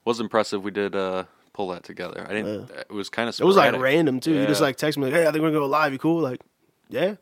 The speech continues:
Speaker 2: <laughs>
Speaker 1: Yeah. Even though we had technical issues with equipment.
Speaker 2: Yeah.
Speaker 1: We had to use the phone for video, and you couldn't even get our mic in the video. And even the second live one we did didn't go too hot 'cause the,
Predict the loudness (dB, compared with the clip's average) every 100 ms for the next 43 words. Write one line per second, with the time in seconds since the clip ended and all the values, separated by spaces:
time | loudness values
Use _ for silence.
0 | -14 -4 -2 -2 -6 -4 -4 -6 _ -10
1 | -6 -2 -2 0 -2 -4 _ _ _ _
2 | _ -14 -14 -12 -10 -8 -8 -8 -8 -6
3 | -4 -4 -10 -20 _ -18 -6 -6 -6 -10
4 | -12 -16 _ _ -12 -10 -12 -10 -10 -10
5 | -12 -16 -10 -10 -8 -14 -16 _ -18 -14
6 | -14 -12 -10 -10 -12 -16 -14 -12 -12 -12
7 | -12 -14 -16 -20 -20 _ _ _ _ _
8 | _ _ _ _ _ _ _ _ _ _
9 | _ _ -18 -16 -14 -12 -10 -12 -12 -12
10 | -16 _ _ _ -18 -6 -4 -2 -4 -4
11 | -6 -6 -10 -18 _ -8 -4 -4 -4 -6
12 | -6 -8 -8 -8 -10 -8 -10 -10 -8 -6
13 | -6 -8 -16 -10 -10 -10